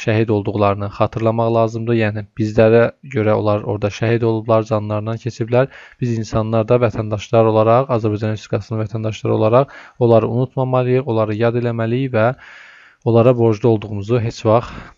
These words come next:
yadımızdan çıxarmamalıyıq. Keçdik dərsimizə. Biz normalda sürət və təcilin nə olduğunu öyrənmişdik. Sürət V hərfinə işarə olunurdu.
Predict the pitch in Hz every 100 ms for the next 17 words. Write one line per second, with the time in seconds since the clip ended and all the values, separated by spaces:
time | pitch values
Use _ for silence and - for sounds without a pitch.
0 | _ 117 113 107 101 107 117 - 117 104
1 | 104 104 110 - _ _ _ _ _ _
2 | _ _ _ _ _ _ _ - - -
3 | - _ - 156 - 208 165 110 - 107
4 | 104 110 117 _ - 160 196 143 123 113
5 | 113 110 143 - 120 123 117 - 107 101
6 | 107 104 107 139 151 120 104 101 131 120
7 | 104 101 98 - 117 - - - 120 131
8 | - 113 117 104 101 - 107 104 107 104
9 | 104 107 110 110 127 139